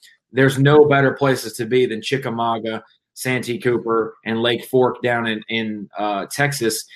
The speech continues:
in that October and November region. I'm really excited about that. We're gonna see, I said, "Hey, this could be the Whopper Plopper Elite Series." We could see some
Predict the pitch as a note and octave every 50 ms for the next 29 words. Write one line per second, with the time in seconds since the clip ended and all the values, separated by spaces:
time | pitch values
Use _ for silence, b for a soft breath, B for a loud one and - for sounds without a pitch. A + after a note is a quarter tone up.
0 | B B B - C3 C3 C3 B2+ A#2 - - A2 A2 - - - C#3+ C#3 C#3 C3+
1 | C3 A#2+ A#2+ A#2+ A#2+ A2+ A2 B2+ B2+ - - - A#2+ A#2+ A#2+ A#2 C3 A#2+ A#2 B2+
2 | C3+ C3+ D3 D#3 D#3 D3 C#3 - - C#3 C3+ B2+ B2+ B2 B2 C3 C3 C3+ C#3+ D#3
3 | E3+ D3 C#3 - D3 C#3+ C3+ - B B B B - - - - D3 C3 - C#3+
4 | C#3+ C#3 C#3 - - - - - _ C#3+ C3+ A#2+ A2+ A2+ A#2+ C#3 D#3 D#3 C#3+ A#2+
5 | - - B2+ A#2+ A#2+ A#2+ A#2 A2 - - B2 A#2 A#2 A#2+ A#2 - - - A#2 A2
6 | A2 G#2+ G#2+ A2 A#2 C3+ C3+ - C3 A#2 - - D3+ C#3+ C#3 - C3+ B2+ A#2+ A2
7 | G2